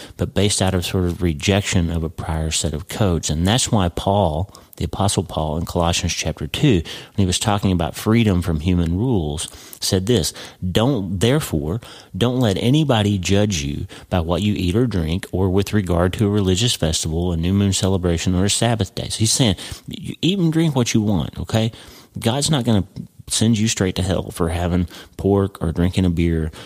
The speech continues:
or whatever." He's saying, "Don't let people judge you for that." There, these are a shadow of the things that were to come. The reality, however, is found in Christ. "Do not let anyone who delights in false humility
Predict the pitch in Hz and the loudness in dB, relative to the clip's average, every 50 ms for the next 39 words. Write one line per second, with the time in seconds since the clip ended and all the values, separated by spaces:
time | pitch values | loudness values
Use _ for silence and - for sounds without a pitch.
0 | - - - 76 78 85 92 82 - - - 87 98 - - 120 95 90 85 117 | -16 -10 -6 -2 0 0 0 0 0 -4 -4 -2 0 0 2 2 2 2 2 0
1 | 143 165 160 143 - - - - 98 90 80 95 87 - 78 76 - 67 64 - | 0 0 0 0 0 -2 -2 0 0 0 2 0 0 0 -4 -6 -6 -8 -10 -10
2 | - - - - - _ _ _ _ _ _ _ - 110 110 113 101 - 107 139 | -12 -14 -18 -20 -20 _ _ _ _ _ _ _ 0 2 2 2 2 2 2 2
3 | 156 147 120 101 87 82 - - - 120 101 101 90 82 73 69 - - - - | 4 4 4 2 2 2 0 0 2 4 4 4 4 2 0 -4 -8 -12 -16 -16
4 | - - - - 87 78 90 - - 98 98 92 82 87 87 - - - - - | -18 -12 -6 -4 -4 -2 -2 0 2 2 2 2 2 0 -2 -2 -4 -12 -18 -14
5 | - 92 95 92 87 87 - - 131 107 76 - - - - - - - _ - | -6 -2 -2 0 0 -2 -2 0 2 2 2 0 -6 -14 -18 -20 -20 -10 _ -2
6 | 95 87 95 110 139 156 160 139 101 87 85 87 85 90 85 90 87 - 82 82 | 0 2 2 2 2 2 2 2 2 0 0 2 0 0 0 0 -2 -2 -2 -4
7 | - - - 87 82 82 85 80 82 85 87 - - 120 101 69 - - - - | -4 -2 0 0 0 0 0 0 -2 -4 -4 -2 -2 0 0 -2 -4 -8 -8 -10
8 | - - - - - - - - - - - 117 143 151 131 120 123 110 110 120 | -14 -20 -20 -20 -20 -20 -20 -20 -8 -2 0 2 2 2 2 2 4 4 4 4
9 | 135 156 151 143 139 131 107 117 110 - 98 95 90 90 95 95 95 - - 85 | 4 4 4 4 4 4 4 2 2 2 0 0 0 0 0 0 0 -2 -2 -2
10 | 82 80 82 - - 92 98 110 113 - - 123 123 131 101 76 69 71 - 78 | -2 -4 -4 -2 0 2 2 2 0 0 2 2 4 4 4 2 0 -2 -2 -2
11 | 98 123 | -2 -4